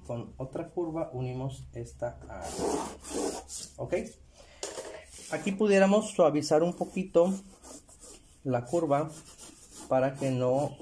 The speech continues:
este, se nos hagan picos, ¿no? A la hora de, de cortar este trazo vamos a suavizar aquí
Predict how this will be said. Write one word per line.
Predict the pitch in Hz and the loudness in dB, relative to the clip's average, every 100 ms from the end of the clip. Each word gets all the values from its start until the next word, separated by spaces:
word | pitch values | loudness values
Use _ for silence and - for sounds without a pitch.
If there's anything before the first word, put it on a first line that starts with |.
| - | -8
este, | 104 98 - - - - - - - | -8 -8 -12 -16 -16 -18 -20 -20 -14
se | - | -4
nos | 120 110 | -2 -2
hagan | 113 120 117 | -2 -2 -4
picos, | 113 - - - | -6 -8 -10 -6
¿no? | 131 - 120 | -6 -6 -6
A | 110 | -2
la | 113 | 2
hora | 120 139 | 2 2
de, | 147 | 2
de | 127 135 151 | 0 0 0
cortar | 151 151 - 139 | 0 0 0 0
este | - 127 147 | -2 -4 -2
trazo | 143 139 | -2 0
vamos | 131 120 127 | 0 0 -2
a | 139 | -4
suavizar | 127 127 120 131 | -2 -2 -2 -2
aquí | 135 139 190 | -2 -4 -6